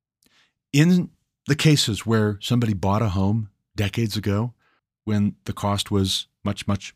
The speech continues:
much lower. The cost of living generally was much lower, so they had more capital to spare. They were able to save up, but also the median home price was lower. If they bought their starter home and then the value of it just went up and up and up and up and up and up,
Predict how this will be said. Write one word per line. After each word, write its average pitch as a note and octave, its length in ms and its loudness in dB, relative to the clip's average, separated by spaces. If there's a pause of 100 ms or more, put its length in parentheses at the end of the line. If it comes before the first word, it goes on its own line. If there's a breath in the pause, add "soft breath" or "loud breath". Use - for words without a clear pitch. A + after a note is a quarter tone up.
(100)
much G2+ 360 2
lower. A2 380 0 (520)
The - 60 -12
cost C3 220 2
of G#2 80 0
living G#2+ 240 0
generally G#2+ 380 2
was G#2 160 -2
much A2 200 -2
lower, A2 200 -2
so G#2 140 -8
they F#2 80 -6
had E2 200 -8
more F#2 300 -2 (720 soft breath)
capital G#2+ 500 -4 (380)
to - 80 -6
spare. G#2 540 -2
They F#2 100 -4
were E2+ 100 -2
able E2+ 140 -4
to F2 40 -2
save F#2+ 280 -2
up, A#2+ 240 0 (480)
but A#2 80 -2
also G2+ 440 -2 (360)
the F2+ 100 -4
median E2+ 240 -2
home G2 220 -2
price G2+ 400 -4
was G#2 180 -6
lower. G2 340 -2 (520)
If A2+ 100 -6
they C3 120 4
bought B2 280 4
their B2+ 140 4
starter B2 320 0
home A#2 320 0 (600)
and G#2+ 140 -2
then G#2 300 0 (460)
the G#2 60 -4
value G#2+ 360 2
of G2 80 -2
it - 140 -6
just - 180 -6
went D2+ 160 -10
up C#3+ 160 -4
and C3 60 -2
up G2+ 100 -6
and A#2+ 60 -8
up A#2 80 -10
and A2 80 -8
up G#2 100 -12
and G2 80 -12
up G2 60 -12
and F#2+ 100 -16
up, G#2+ 180 -18